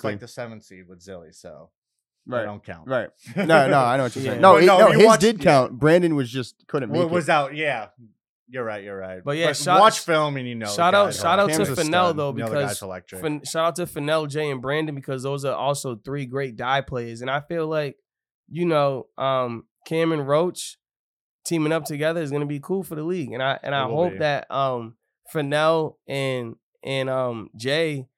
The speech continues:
Speaker 3: find out someone who they can play with consistently too,
Speaker 2: 'Cause
Speaker 3: so
Speaker 2: they'll
Speaker 3: we
Speaker 2: be a
Speaker 3: can get
Speaker 2: factor
Speaker 3: that,
Speaker 2: too.
Speaker 3: we can
Speaker 1: Mm-hmm.
Speaker 3: get that
Speaker 2: They'll be a factor
Speaker 3: matchup.
Speaker 2: too.
Speaker 3: We can get that matchup with Fennell and his new partner
Speaker 1: Oh,
Speaker 3: against
Speaker 1: no.
Speaker 3: Roach and Cam, and then we can get Jay and his new partner against Roach and
Speaker 1: Oh,
Speaker 3: Cam.
Speaker 1: we'll be getting into those partnerships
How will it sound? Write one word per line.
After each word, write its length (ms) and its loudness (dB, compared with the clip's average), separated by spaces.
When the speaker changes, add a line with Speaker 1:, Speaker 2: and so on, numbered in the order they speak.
Speaker 3:
find 280 0
out 240 0
someone 360 -2
who 160 -6
they 120 -2
can 140 -8
play 220 -6
with 120 -8
consistently 600 -8
too, 300 -2
Speaker 2:
'Cause 60 -16
Speaker 3:
so 180 -6
Speaker 2:
they'll 80 -2
Speaker 3:
we 80 2
Speaker 2:
be 60 -2
a 60 0
Speaker 3:
can 60 0
get 100 -2
Speaker 2:
factor 60 0
Speaker 3:
that, 200 2
Speaker 2:
too. 160 -2
Speaker 3:
we 60 -4
can 80 -2
Speaker 1:
Mm-hmm. 60 -2
Speaker 3:
get 160 -4
that 80 0
Speaker 2:
They'll 100 -2
be 40 -6
a 40 -4
factor 340 0
Speaker 3:
matchup. 180 0
Speaker 2:
too. 280 -8
Speaker 3:
We 60 -10
can 100 -6
get 120 -8
that 140 -2
matchup 460 -4
with 200 -8
Fennell 300 -4
and 100 -2
his 120 -6
new 120 -6
partner 460 -8
Speaker 1:
Oh, 20 -10
Speaker 3:
against 300 -6
Speaker 1:
no. 80 -8
Speaker 3:
Roach 160 -8
and 100 -16
Cam, 240 -8
and 80 -10
then 60 -8
we 80 -12
can 140 -14
get 160 -12
Jay 200 -8
and 80 -6
his 120 -12
new 100 -16
partner 280 -12
against 260 -16
Roach 180 -16
and 100 -20
Speaker 1:
Oh, 40 -4
Speaker 3:
Cam. 80 -4
Speaker 1:
we'll 80 0
be 100 2
getting 220 4
into 160 -2
those 240 -4
partnerships 720 -8